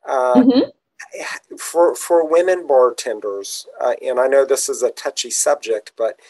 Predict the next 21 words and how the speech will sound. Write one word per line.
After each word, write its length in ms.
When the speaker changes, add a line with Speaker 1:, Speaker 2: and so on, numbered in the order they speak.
Speaker 1:
that 160
is 140
probably 580
something 580
that 220
female 520
bartenders 800
have 220
to 100
contend 720
with. 280
And, 300
Speaker 2:
Oh, 40
yeah. 120
Speaker 1:
uh, 180
I 120
went 280
through 160
the 80
training 500
myself 600